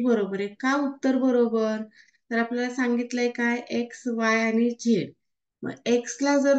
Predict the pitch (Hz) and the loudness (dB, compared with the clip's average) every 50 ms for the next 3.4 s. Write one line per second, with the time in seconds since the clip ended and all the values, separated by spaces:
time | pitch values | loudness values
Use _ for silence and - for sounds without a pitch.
0 | 277 - 269 233 233 226 196 202 220 247 254 - _ _ - - - - 269 269 | 2 2 2 4 4 4 4 2 0 -4 -6 -8 _ _ -18 -18 -8 -2 -2 -2
1 | 226 240 262 269 269 262 254 226 202 202 196 190 180 175 180 220 214 220 226 240 | 0 2 2 6 6 6 6 6 4 0 -2 -2 -2 -2 -2 -4 -2 0 0 0
2 | 233 - 269 254 262 262 254 254 247 247 240 - 247 226 214 220 214 214 - 214 | 0 0 0 0 0 0 0 0 -2 -2 -4 -4 -6 -6 -4 -4 -6 -6 -6 -4
3 | 214 254 330 349 330 285 208 180 | -2 -2 -2 -2 -2 -4 -4 -4